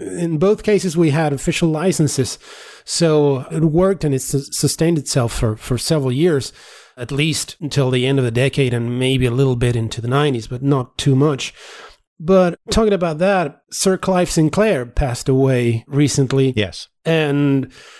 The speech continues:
Speaker 1: even if in both our shows we try to stay away from news, I thought having you here was an ideal chance to at least tell our, our listeners that Sir Clive Sinclair wasn't exactly crazy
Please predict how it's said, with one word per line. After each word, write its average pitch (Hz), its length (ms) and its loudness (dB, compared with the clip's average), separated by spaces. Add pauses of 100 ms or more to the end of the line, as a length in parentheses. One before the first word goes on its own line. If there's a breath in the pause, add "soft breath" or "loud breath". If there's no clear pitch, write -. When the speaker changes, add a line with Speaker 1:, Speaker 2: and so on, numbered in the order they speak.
(120 loud breath)
Speaker 1:
even 185 500 -2
if 127 400 -2 (300 soft breath)
in 151 160 2
both 170 260 2
our 151 120 0
shows 139 320 0
we 139 80 0
try 147 160 0
to 131 80 0
stay 139 180 0
away 135 300 2
from 123 240 -2
news, 131 520 0 (440 loud breath)
I 175 160 0
thought 190 240 0
having 170 240 0
you 151 160 2
here 165 180 2
was 147 140 2
an 139 80 2
ideal 131 320 0
chance 135 360 0
to 127 360 -2 (100)
at 135 120 -2
least 190 300 -2
tell 180 220 0
our, 151 140 -2 (160)
our 151 100 -10
listeners 156 500 0 (540 loud breath)
that 170 480 -4
Sir 185 220 0
Clive 185 240 -2
Sinclair 170 320 2
wasn't 180 260 2
exactly 143 400 0
crazy 151 680 -2